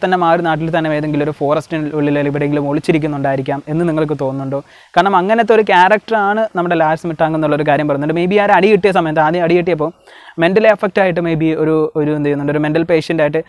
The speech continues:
എവിടെയെങ്കിലും, ആ, വേഷമൊക്കെ അറിയാൻ പറ്റാത്ത രീതിയിൽ ചേഞ്ച് ആയി, ആ, അലഞ്ഞിരിഞ്ഞ് നടക്കുന്നുണ്ടാവോ എന്ന് നിങ്ങൾക്ക് തോന്നുന്നുണ്ടെന്ന്, തോന്നുന്നുണ്ടോ എന്നുള്ളൊരു കാര്യം ഉറപ്പായിട്ട് കമൻറ്റിൽ leave ചെയ്യുക. Still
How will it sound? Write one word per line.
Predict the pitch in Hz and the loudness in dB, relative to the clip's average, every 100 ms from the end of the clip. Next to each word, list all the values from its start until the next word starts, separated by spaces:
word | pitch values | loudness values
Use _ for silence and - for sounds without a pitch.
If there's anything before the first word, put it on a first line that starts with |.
| - - | -10 -4
എവിടെയെങ്കിലും, | 156 165 170 170 - 151 | 0 2 2 0 -4 -2
ആ, | 143 147 | 0 0
വേഷമൊക്കെ | 151 170 160 165 156 | 0 0 2 0 0
അറിയാൻ | 151 170 170 | 2 2 0
പറ്റാത്ത | - 156 151 | 0 0 0
രീതിയിൽ | 151 147 139 - | 0 0 -2 -2
ചേഞ്ച് | 151 147 151 | -2 0 2
ആയി, | 151 151 160 | 2 0 -2
ആ, | 147 151 | 0 0
അലഞ്ഞിരിഞ്ഞ് | 156 160 151 156 147 | 0 0 0 -2 -2
നടക്കുന്നുണ്ടാവോ | 139 170 156 147 143 147 151 - - 170 | -4 -4 -4 -2 -2 -2 -6 -14 -6 -2
എന്ന് | 202 196 | 0 0
നിങ്ങൾക്ക് | 196 190 180 | -2 -2 -2
തോന്നുന്നുണ്ടെന്ന്, | 160 160 165 160 160 151 | -2 0 -2 -2 -4 -4
തോന്നുന്നുണ്ടോ | 147 160 147 139 - - | -4 -2 -4 -4 -6 -8
എന്നുള്ളൊരു | 139 143 147 143 | -6 -2 -2 0
കാര്യം | 147 147 | -2 -4
ഉറപ്പായിട്ട് | 135 151 160 156 | -4 -4 0 0
കമൻറ്റിൽ | 147 160 165 | 0 0 0
leave | 156 160 | 0 0
ചെയ്യുക. | 185 - | -2 0
Still | 240 | -2